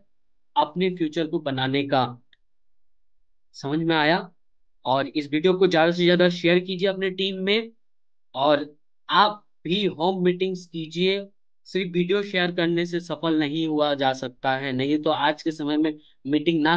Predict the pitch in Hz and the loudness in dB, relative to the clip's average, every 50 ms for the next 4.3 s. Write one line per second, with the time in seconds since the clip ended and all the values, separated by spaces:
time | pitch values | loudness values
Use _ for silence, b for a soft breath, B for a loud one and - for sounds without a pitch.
0 | 175 175 165 156 147 151 156 151 165 151 139 143 139 139 - 135 123 - 135 127 | 2 2 0 2 2 2 0 0 -2 -4 -4 -4 -6 -6 -8 -10 -6 -4 -4 -2
1 | 127 123 123 120 120 123 123 123 120 120 120 131 127 139 143 143 143 - - - | -2 0 0 -2 -2 -2 -4 -4 -4 -4 -6 -4 0 2 2 2 0 -6 -10 -8
2 | 131 131 135 139 123 120 127 123 120 - - 127 117 113 - 110 113 _ _ _ | -4 -2 -2 -2 -2 -2 -2 -4 -4 -4 -6 -6 -6 -6 -12 -16 -16 _ _ _
3 | _ _ _ _ 139 135 131 151 156 147 147 151 143 147 160 175 180 175 170 151 | _ _ _ _ -6 -2 0 0 0 0 0 0 2 4 4 4 4 4 4 2
4 | 156 151 147 156 160 | 4 2 2 2 0